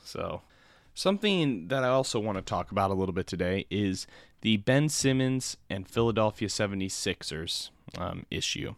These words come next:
that we're having, because they've started fouling Ben Simmons more, just like they did Shaq back in the day, because they know that Ben Simmons can't shoot,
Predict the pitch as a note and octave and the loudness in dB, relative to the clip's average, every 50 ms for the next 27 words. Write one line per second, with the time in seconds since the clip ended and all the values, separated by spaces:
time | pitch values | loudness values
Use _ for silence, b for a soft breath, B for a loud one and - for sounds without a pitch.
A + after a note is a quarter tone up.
0 | B B B B B B B B B - E2 E2 D2+ D#2+ F2+ - E2 - - C2+ | B B B B B B B B B -2 0 0 0 0 -2 -2 -4 -4 -6 -6
1 | D2 E2+ - - G2+ G2+ - B2 A2+ A2 G#2+ G2 F#2 - - _ _ - - - | -8 -6 -4 -2 -2 0 2 4 4 4 4 2 -2 -6 -12 _ _ -14 -14 -12
2 | G#1 - - - - - A#2+ A#2+ - - - C#3 D3 D#3 D#3+ D3+ - - C#3 C3 | -12 -14 -14 -2 2 4 4 4 4 6 8 10 10 10 8 4 6 6 8 8
3 | A#2+ A2 G#2 G2+ F#2+ E2+ F#2+ G2 G2+ G2+ - - A2+ G2+ F#2 F2 E2+ F#2 F#2+ F2+ | 8 6 4 2 2 2 2 2 2 2 2 2 2 2 0 0 -4 -4 -4 -2
4 | E2 E2 F2 - A2 G#2+ - C3+ B2+ A#2+ - A#2+ A2+ G#2 G#2+ F#2+ - - - G#2+ | -2 -2 0 0 -2 2 4 4 4 4 4 2 2 2 0 0 0 0 2 2
5 | F2+ E2+ - - - F2 E2+ - - F2+ E2+ E2 E2 E2 D#2 F2 - G#2 F#2+ F2 | 2 2 0 0 0 0 0 0 -4 -4 -2 0 0 0 -2 -2 -4 -4 -2 -2
6 | G2 F#2 F#2 G2 G#2 A2 A2 A2 G#2 G2 F2 - F#2 F#2 F#2+ F2+ - - F#2+ F#2 | -2 0 2 2 4 4 4 4 2 2 0 2 0 0 0 -2 -2 -2 -2 -2
7 | F2+ F2 E2+ - - - F#2+ F#2+ F#2 - - - - F2+ E2 D#2+ - | -2 -4 -6 -8 -6 -2 -2 -2 0 0 -2 -2 0 0 -2 -2 -4